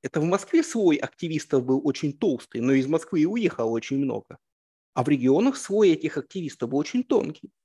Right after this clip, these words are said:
И во многих местах он щас истончился буквально, э, в том числе и до нуля. Кто, какими руками будет готовить этот бунт в условиях, когда за любое, э, не, не, не вовремя сказанное слово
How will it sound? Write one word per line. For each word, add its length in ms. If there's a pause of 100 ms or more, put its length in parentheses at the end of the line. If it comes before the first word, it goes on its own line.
И 60
во 140
многих 320
местах 320
он 60
щас 200
истончился 600
буквально, 420
э, 380
в 80
том 120
числе 240
и 40
до 100
нуля. 280 (460)
Кто, 420
какими 640
руками 520
будет 460
готовить 760 (260)
этот 360
бунт 460
в 80
условиях, 500
когда 340
за 120
любое, 760
э, 40
не, 420
не, 380
не 120
вовремя 380
сказанное 440
слово 380